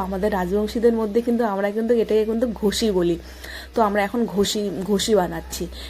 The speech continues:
যেটা দিয়ে আমরা জ্বালানি হিসাবে ব্যবহার করবো। আর এই যে এটা হলো আমার বাবার বাড়ি, আর সামনে হলো এই যে আম গাছ। তো আমাদের কিন্তু কুত্তগুলো কিন্তু পুরা কিন্তু চিল্লাচ্ছে, আমাদেরকে দেখে ভৌ ভৌ করছে, মানে ওরাও ছাদে উঠবে। তো আমরা বললাম যে না, ছাদে আনবো না। তো আমি আর বোন চলে আসছি গোবর, আর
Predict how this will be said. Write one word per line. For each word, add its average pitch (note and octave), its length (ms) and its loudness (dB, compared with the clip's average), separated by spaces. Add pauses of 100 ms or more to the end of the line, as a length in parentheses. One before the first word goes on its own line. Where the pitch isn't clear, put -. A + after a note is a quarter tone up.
(140)
যেটা A3 260 6
দিয়ে A#3+ 180 6
আমরা G#3+ 160 0 (120)
জ্বালানি F#3 400 2
হিসাবে G#3+ 240 2 (100)
ব্যবহার F#3 400 2
করবো। E3+ 240 0
আর - 120 -4
এই F#3+ 100 6
যে F3+ 60 0 (100)
এটা G3 180 2
হলো A#3+ 220 4
আমার C#4 220 4
বাবার G3 300 2
বাড়ি, A3 140 4 (100)
আর G3+ 60 -4 (100)
সামনে F#3+ 320 -2
হলো G#3+ 180 0
এই G3+ 100 0
যে G#3+ 60 2 (140)
আম F3+ 100 0 (120)
গাছ। D#3 160 -2 (460)
তো - 40 -2 (120)
আমাদের G3+ 260 0
কিন্তু A#3+ 160 2 (100)
কুত্তগুলো A3 460 2
কিন্তু A#3 200 2
পুরা G#3+ 220 2
কিন্তু A3+ 220 0
চিল্লাচ্ছে, G3 460 2
আমাদেরকে G3 320 0
দেখে G#3 220 4
ভৌ G3 120 4 (100)
ভৌ G3+ 160 8
করছে, F#3 280 -2
মানে G#3+ 140 2 (100)
ওরাও G3 260 2
ছাদে F3+ 320 -2
উঠবে। F3 260 -2
তো - 100 -2
আমরা F#3+ 220 -4
বললাম G3+ 240 -4
যে A3 140 2
না, F3 60 -4 (100)
ছাদে F3+ 240 -4 (100)
আনবো E3+ 260 -6
না। E3 60 -10 (480)
তো - 40 0 (100)
আমি G3 220 -2
আর A3+ 140 0
বোন A3+ 140 2 (100)
চলে A3+ 180 2 (100)
আসছি A#3 180 -2 (100)
গোবর, G#3 260 4
আর F#3 60 0